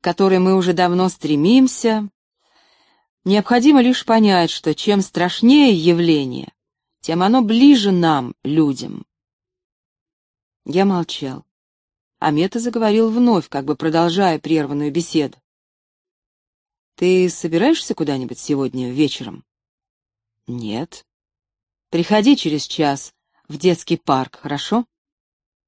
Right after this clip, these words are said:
Детским парком назывался зал, похожий на небольшой ботанический сад.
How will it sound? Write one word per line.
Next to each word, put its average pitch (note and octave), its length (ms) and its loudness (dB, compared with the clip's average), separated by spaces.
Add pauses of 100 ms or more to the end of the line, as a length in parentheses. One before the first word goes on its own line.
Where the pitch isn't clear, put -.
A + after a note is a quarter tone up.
(1000)
Детским E3+ 640 -4
парком A3 580 -2 (500)
назывался E3 600 -4
зал, F3 400 0
похожий D3+ 420 -6
на D3+ 80 -2
небольшой D3+ 480 -2
ботанический D#3 680 -6
сад. - 640 -8